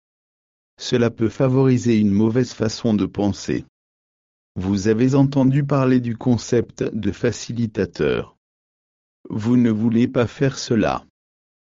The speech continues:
Cela peut favoriser une mauvaise façon de penser.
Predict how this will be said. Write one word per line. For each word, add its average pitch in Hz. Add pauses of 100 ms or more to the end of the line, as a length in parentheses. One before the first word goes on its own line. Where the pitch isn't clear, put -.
(260)
Cela 117
peut 113
favoriser 127
une 104
mauvaise 113
façon 110
de 98
penser. 90